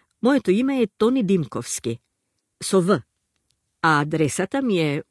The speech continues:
улица Варшавска, број десет. Живеам во куќа. Во Скопје, главниот град на Македонија.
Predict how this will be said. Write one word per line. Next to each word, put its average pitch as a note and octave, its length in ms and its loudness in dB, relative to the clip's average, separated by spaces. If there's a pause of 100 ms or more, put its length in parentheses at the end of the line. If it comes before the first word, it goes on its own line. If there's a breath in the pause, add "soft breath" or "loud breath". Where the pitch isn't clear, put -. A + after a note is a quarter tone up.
улица G3 360 0
Варшавска, C3+ 920 -6
број F#3+ 300 0
десет. - 580 -6 (420)
Живеам A#3+ 360 -2
во A3 100 -2
куќа. C#3 360 -4 (760)
Во G#3 160 4
Скопје, - 540 -2 (180)
главниот F3+ 520 0
град C3+ 320 -6
на F3 100 -2
Македонија. D3 640 -4